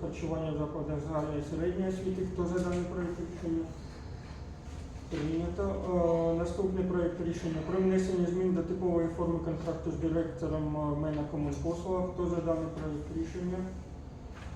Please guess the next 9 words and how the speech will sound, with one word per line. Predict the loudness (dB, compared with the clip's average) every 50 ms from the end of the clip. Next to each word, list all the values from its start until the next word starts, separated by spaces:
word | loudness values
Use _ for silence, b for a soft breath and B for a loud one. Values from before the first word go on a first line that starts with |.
| -10 -10 -10 -10 -10 -10 -10 -10 -10 -10 -10 -10 -10 -10 -8 -6
Так, | -6 -4 -4 -4 -4 -2
прийнято | 0 2 2 2 2 0 0 -2 -2
одноголосно. | -2 0 0 0 0 2 2 2 0 0 0 2 2
Наступний | 4 4 4 4 2 2 2 2 0
проект | 2 4 4 4 4 4 2 0
рішення | 0 0 0 0 0 0 0 0
про | 0 0 0
присвоєння | 0 0 0 -2 0 2 4 4 6 6 6 6 6 6 6 6 6 6 4 4 4
рангів | 4 4 4 4 2 0 0